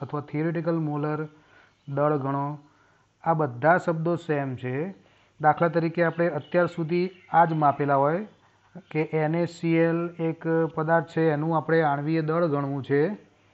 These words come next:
એન એ સી એલનું આણ્વીય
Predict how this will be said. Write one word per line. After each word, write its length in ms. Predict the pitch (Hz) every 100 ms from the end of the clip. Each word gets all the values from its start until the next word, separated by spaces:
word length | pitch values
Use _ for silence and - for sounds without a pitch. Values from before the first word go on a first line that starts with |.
| _ _ _ _ _ _
એન 140 | 147 151
એ 80 | 151
સી 160 | -
એલનું 560 | 151 151 156 165 170 147
આણ્વીય 760 | 143 143 143 151 156 156 160